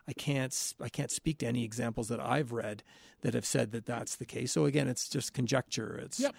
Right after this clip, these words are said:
Speaker 1: um, and, you know, there's probably is, somebody else could probably wax poetic about the benefits, positive, of,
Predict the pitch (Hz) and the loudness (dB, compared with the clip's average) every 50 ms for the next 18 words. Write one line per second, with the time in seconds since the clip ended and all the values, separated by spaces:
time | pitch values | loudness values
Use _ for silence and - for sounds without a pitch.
0 | - - - - - - 123 117 120 120 117 127 233 - 156 143 139 135 127 113 | -10 -20 -20 -12 -8 -4 -2 0 2 2 2 2 2 2 2 2 4 2 2 0
1 | - - - - _ _ - - - - 143 135 131 127 127 120 113 - - 151 | -4 -12 -20 -20 _ _ -20 -12 -4 0 2 2 2 2 2 0 0 2 4 4
2 | 135 131 123 131 131 127 123 117 117 117 - - _ _ _ _ - - _ _ | 4 4 4 2 2 2 2 -2 -4 -10 -16 -20 _ _ _ _ -20 -20 _ _
3 | 185 - - 160 135 131 135 131 127 - - 117 131 123 123 117 120 123 127 127 | -8 -4 -2 0 2 2 2 2 0 -2 -2 0 0 2 2 2 2 2 2 2
4 | - - - 131 131 127 123 - - 117 107 120 120 - - 117 107 - _ - | 2 2 2 2 2 2 0 -2 -2 0 0 0 0 -2 -2 -6 -6 -8 _ 0
5 | 120 127 147 175 160 - - 127 - - - - - - 127 131 143 151 120 110 | 2 4 6 6 4 4 0 -6 -10 -8 -6 -4 0 2 2 2 2 2 0 -2
6 | 107 107 110 - 110 101 - | -4 -8 -8 -8 -10 -10 -14